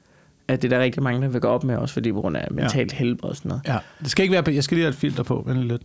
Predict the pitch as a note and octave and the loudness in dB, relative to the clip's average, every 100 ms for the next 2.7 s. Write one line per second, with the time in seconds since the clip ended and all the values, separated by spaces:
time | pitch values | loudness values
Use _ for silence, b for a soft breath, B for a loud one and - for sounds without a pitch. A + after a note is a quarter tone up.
0 | - E3 F3 E3 D3+ F3 E3 D3 C#3 D3+ | -2 0 2 0 0 0 0 -2 0 0
1 | D#3 C#3+ A#2+ D3+ C#3 C#3 E3 D#3 E3 C#3+ | 0 0 2 2 2 2 0 2 0 2
2 | C#3+ C3 C3+ B2+ - C#3 | 2 2 2 0 2 2